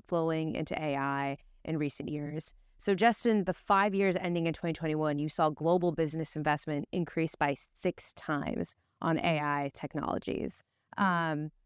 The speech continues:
A I startups are also exploding, but it's not just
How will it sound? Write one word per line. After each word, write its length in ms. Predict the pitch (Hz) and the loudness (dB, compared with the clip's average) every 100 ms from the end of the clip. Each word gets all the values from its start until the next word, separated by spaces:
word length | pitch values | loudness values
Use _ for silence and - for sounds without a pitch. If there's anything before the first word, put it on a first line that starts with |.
| - | -4
A 140 | - 214 | 2 4
I 120 | 170 | 4
startups 600 | - 202 208 220 214 - | 2 4 6 6 0 0
are 140 | 208 | 2
also 380 | 156 175 180 202 | 4 2 2 -2
exploding, 680 | 190 - 196 190 208 208 214 - _ - | -2 -2 2 2 4 2 0 -6 _ 0
but 120 | 196 | 2
it's 120 | 196 | 4
not 160 | 254 262 | 4 4
just 280 | 277 - | 2 -2